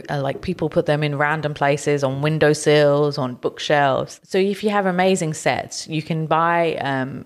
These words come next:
like, a glass cabinet to put these sets into this, uh, into these, uh, glass cabinets. So you can get, you know, from ikea, there's ones that are pure just glass,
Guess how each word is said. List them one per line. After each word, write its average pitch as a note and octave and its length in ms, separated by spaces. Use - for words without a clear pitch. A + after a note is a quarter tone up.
like, D#3 220
a - 40
glass D3+ 300
cabinet F#3 560
to A3 100
put A3+ 220
these F3+ 160
sets - 260
into D#3 300
this, C#3+ 240
uh, C3+ 500
into D#3 260
these, C3+ 360
uh, B2 360
glass C#3 260
cabinets. D3 440
So - 80
you D#3 280
can D#3+ 140
get, - 160
you C3+ 100
know, B2+ 100
from E3 160
ikea, D#3 480
there's C#3+ 220
ones C#3+ 240
that C#3 100
are - 60
pure D3+ 500
just - 240
glass, E3+ 480